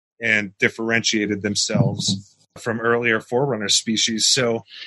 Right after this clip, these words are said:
it makes me wonder when a Neuralink is a real thing and it is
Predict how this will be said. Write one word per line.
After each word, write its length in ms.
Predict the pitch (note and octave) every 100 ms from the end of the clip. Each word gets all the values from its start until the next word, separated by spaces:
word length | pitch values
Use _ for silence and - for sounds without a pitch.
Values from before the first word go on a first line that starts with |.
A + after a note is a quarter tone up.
| -
it 120 | D3
makes 280 | G3 B3 A#3+
me 100 | F3
wonder 640 | B2 C#3+ B2 G#2+ G#2+ G2+ A#2 A#2+
when 520 | F3 G#3 G#3 G#3 F#3 _ _ _ _ -
a 120 | C3
Neuralink 760 | B2 C#3+ E3 B2 A2+ A2+ G2+ G#2+ -
is 200 | C3+ -
a 100 | G#2
real 340 | A2+ D#3+ D#3+
thing 520 | D#3 B2+ A2+ A2 A2 -
and 200 | A2+ A2+
it 100 | G#2+
is 180 | G#2